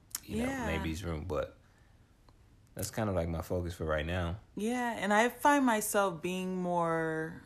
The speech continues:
Speaker 2: mindful of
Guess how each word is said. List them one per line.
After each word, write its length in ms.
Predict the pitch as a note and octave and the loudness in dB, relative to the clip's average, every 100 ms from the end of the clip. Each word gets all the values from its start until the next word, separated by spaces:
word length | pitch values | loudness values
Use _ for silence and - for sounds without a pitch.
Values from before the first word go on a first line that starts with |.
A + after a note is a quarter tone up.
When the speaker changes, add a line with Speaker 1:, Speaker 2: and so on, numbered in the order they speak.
| - - - - | -20 -20 -20 -10
Speaker 2:
mindful 1120 | D#3+ D#3+ D3+ D#3 G#3 - A#3 A#3 A#3 A#3+ A3+ - - | -4 2 4 4 0 -2 -2 0 0 -4 -6 -12 -4
of 760 | E3+ E3+ E3 D#3+ D#3 D#3 - | 0 2 2 0 -4 -8 -18